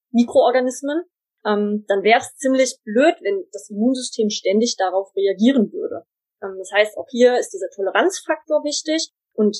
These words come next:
das ist eben auch eine Funktion des Immunsystems. Also um das nochmal zusammenzufassen, wir haben eben Pathogenabwehr als wichtige Funktion, wir haben Regeneration,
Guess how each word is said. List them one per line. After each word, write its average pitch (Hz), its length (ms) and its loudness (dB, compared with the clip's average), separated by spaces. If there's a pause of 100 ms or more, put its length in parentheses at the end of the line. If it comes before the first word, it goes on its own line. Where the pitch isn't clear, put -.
das 190 220 0
ist - 160 -16
eben - 180 -2
auch 180 280 -2
eine 196 300 4
Funktion 233 460 2
des 180 140 -8
Immunsystems. - 800 -12 (140)
Also 180 140 -10
um 180 60 -8
das 160 100 -14
nochmal 175 180 -8
zusammenzufassen, 254 720 -2
wir 196 100 -4
haben 196 240 -2
eben 180 380 -6
Pathogenabwehr 262 680 2
als 254 140 0
wichtige 247 320 -6
Funktion, 240 580 0
wir 185 100 -6
haben 175 200 -12
Regeneration, 269 880 2